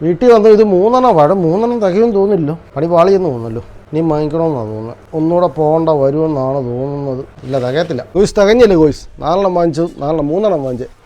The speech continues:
അത് തികഞ്ഞില്ല. ഒന്നുകൂടെ പോവാം. ഇതൊന്ന് രണ്ടിലൊന്ന് അറിഞ്ഞിട്ടുള്ള പരിപാടിയുള്ളൂ. ഒരു അഞ്ചെണ്ണോടെ ഇനിയും വാങ്ങിക്കണം, നല്ല പരിപാടി ഓടത്തുള്ളൂ. ഓക്കെ, പോയിട്ട് വരാം. അപ്പോൾ വീണ്ടും ടൗണിൽ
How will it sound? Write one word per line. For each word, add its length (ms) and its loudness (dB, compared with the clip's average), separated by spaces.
അത് 140 -4
തികഞ്ഞില്ല. 320 -2
ഒന്നുകൂടെ 320 -2
പോവാം. 220 -12
ഇതൊന്ന് 340 -4
രണ്ടിലൊന്ന് 400 -4
അറിഞ്ഞിട്ടുള്ള 380 -8
പരിപാടിയുള്ളൂ. 440 -10
ഒരു 140 -8
അഞ്ചെണ്ണോടെ 460 -4
ഇനിയും 220 -4
വാങ്ങിക്കണം, 280 -12
നല്ല 120 -6
പരിപാടി 340 -2
ഓടത്തുള്ളൂ. 320 -12
ഓക്കെ, 180 -6
പോയിട്ട് 200 -4
വരാം. 140 -8
അപ്പോൾ 180 0
വീണ്ടും 340 2
ടൗണിൽ 320 6